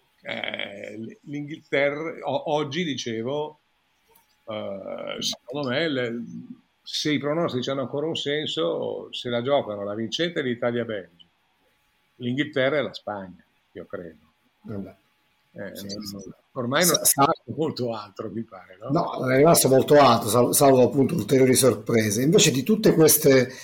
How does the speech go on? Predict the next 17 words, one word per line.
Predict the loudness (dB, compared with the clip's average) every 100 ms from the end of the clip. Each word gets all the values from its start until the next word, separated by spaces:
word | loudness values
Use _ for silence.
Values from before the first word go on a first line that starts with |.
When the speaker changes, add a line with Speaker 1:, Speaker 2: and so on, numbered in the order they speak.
| -20 -20 _ _
Speaker 2:
eh, | -2 2 2
outsider, | 4 2 4 4 8 8 6 6 2 2
eh, | 0 0 0 -2
che | 0
sono | 4 4
arrivate | 6 6 6 6 6
ai |
quarti | 6 4 4
di | 2
finale, | 4 4 6 6
qual | 6 6
è |
quella | 4 2 2 0
secondo | -2 -2 -2
te | 0 0
che | 0
va, | -2 -4 -8